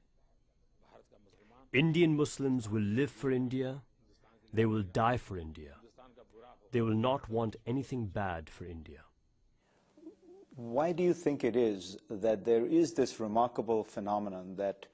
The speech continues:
Speaker 2: you have a hundred and seventy million Muslims, and they seem to be almost no or very few members of Al-Qaeda, even though Al-Qaeda is in Afghanistan, and of course there are many in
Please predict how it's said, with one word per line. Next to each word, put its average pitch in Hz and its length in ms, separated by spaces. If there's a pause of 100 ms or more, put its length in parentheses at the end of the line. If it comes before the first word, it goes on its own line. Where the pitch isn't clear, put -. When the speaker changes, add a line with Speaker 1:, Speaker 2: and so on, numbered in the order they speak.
(580)
Speaker 2:
you 117 100
have 104 160
a 101 60
hundred 123 320
and 117 200
seventy 113 680 (680)
million 110 480
Muslims, 101 540 (500)
and 120 120
they 135 100
seem 180 280
to 170 100
be 143 300 (680)
almost 160 460
no 147 140
or 131 200
very 113 360
few 131 420
members 117 400
of 110 100
Al-Qaeda, 104 500 (240)
even 113 320
though 110 400 (640)
Al-Qaeda 107 380
is 107 180
in 107 100
Afghanistan, 104 680 (300)
and 104 100
of 98 100
course 117 240 (160)
there 101 100
are 95 60
many 117 360
in 110 380